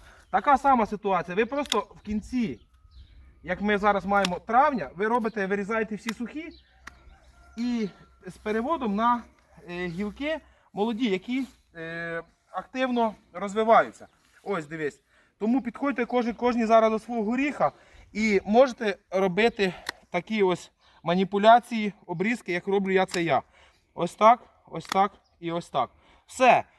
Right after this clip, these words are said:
Мож-, а, ось дивись. Ось, бачите, спляча брунька стрільнула нам.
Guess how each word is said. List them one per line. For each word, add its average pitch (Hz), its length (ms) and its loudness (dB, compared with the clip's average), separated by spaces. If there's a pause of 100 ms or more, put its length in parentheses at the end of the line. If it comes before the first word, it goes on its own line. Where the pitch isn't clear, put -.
(100)
Мож-, 214 220 0
а, 151 180 2
ось 147 200 0
дивись. 120 340 -6 (160)
Ось, 156 180 -4
бачите, 185 320 2
спляча 208 320 -2
брунька 196 360 -2
стрільнула 254 500 0
нам. 240 240 2